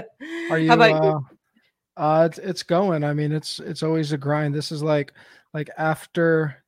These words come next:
Speaker 1: Thanksgiving is when I start feeling like there's a light at the end of the tunnel. But of
Speaker 2: Mm-hmm.
Speaker 1: course, Thanksgiving was crazy this week with all the scheduling and stuff. But, uh,
Speaker 2: Yes. <laughs> That's what I'm concerned about. Like, I,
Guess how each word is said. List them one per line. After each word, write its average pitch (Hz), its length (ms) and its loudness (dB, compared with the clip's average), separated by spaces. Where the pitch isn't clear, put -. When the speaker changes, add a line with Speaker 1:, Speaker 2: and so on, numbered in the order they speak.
Speaker 1:
Thanksgiving 139 800 -2
is 131 120 -4
when 135 160 -2
I 139 60 -2
start 135 380 -6
feeling 139 420 -6
like 139 240 -6
there's 139 180 -6
a 139 60 -4
light 135 380 -6
at 135 160 -4
the 143 100 -4
end 135 120 -2
of 131 60 -4
the 131 60 -6
tunnel. 127 480 -6
But 135 140 -4
of 131 80 -8
Speaker 2:
Mm-hmm. 180 160 -4
Speaker 1:
course, - 400 -6
Thanksgiving 131 480 -4
was 123 120 -2
crazy 185 340 4
this 139 260 -4
week 147 200 -4
with 139 240 -10
all 131 100 -4
the 135 80 -8
scheduling 135 640 0
and 135 80 -2
stuff. 131 320 -8
But, 135 100 -6
uh, 185 40 0
Speaker 2:
Yes. - 800 2
<laughs> 277 1120 4
That's 226 160 -2
what 220 80 -2
I'm 208 120 0
concerned 190 380 -6
about. 170 340 -4
Like, 175 220 -6
I, 170 180 -4